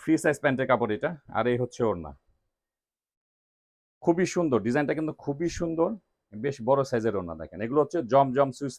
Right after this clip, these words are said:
লোন কটন। প্রাইস অনুযায়ী কিন্তু খুব সুন্দর ডিজাইন প্রত্যেকটা। যার যার পছন্দ হয়, আপনারা অনলাইনে অর্ডার করে নিতে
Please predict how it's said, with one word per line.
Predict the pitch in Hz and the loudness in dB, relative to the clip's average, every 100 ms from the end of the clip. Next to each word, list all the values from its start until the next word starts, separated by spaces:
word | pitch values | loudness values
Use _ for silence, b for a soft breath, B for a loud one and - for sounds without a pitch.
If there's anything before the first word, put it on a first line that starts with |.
| 123 | 0
লোন | 120 101 | 0 0
কটন। | 87 76 - _ _ _ _ _ _ _ | -6 -8 -20 _ _ _ _ _ _ _
প্রাইস | 135 143 156 | 4 4 2
অনুযায়ী | 160 156 147 | 2 2 0
কিন্তু | 151 147 | -2 -2
খুব | 156 - | -4 -4
সুন্দর | 151 143 135 110 | -2 2 2 2
ডিজাইন | 120 123 | 2 0
প্রত্যেকটা। | 117 - 123 151 110 | -4 -6 -4 -4 0
যার | 117 123 127 | 2 2 0
যার | 139 123 | 0 -2
পছন্দ | - 131 127 127 | -2 -2 0 0
হয়, | 156 - _ _ _ _ _ | 0 -4 _ _ _ _ _
আপনারা | 104 135 135 123 | -4 2 2 2
অনলাইনে | 131 139 127 | 2 2 2
অর্ডার | 120 135 | 2 0
করে | 139 139 | -2 -2
নিতে | 135 | 0